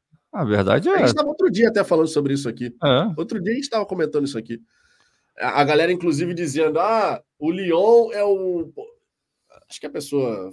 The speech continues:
Speaker 2: falou até errado, porque não faz sentido isso. "Ah, o Lyon é o Botafogo B", só por causa da contratação do Luiz Henrique, sabe?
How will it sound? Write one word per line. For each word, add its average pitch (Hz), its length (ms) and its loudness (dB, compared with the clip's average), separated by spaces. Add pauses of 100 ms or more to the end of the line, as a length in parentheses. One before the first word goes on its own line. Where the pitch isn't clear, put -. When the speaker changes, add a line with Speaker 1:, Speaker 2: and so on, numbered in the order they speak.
Speaker 2:
falou 110 220 -4
até 123 220 -6
errado, 104 340 -8
porque - 180 -20
não 101 80 -14
faz 101 220 -10
sentido 98 380 -12
isso. - 180 -14 (420)
"Ah, 170 300 4
o 165 80 6
Lyon 170 420 4
é 202 80 4
o 190 200 2
Botafogo 180 540 -4
B", 156 380 4
só 220 160 -6
por - 80 -16
causa 285 120 -12
da 220 80 -4
contratação 175 500 -10
do 147 80 -8
Luiz 135 120 -4
Henrique, 110 220 -6
sabe? 113 200 -10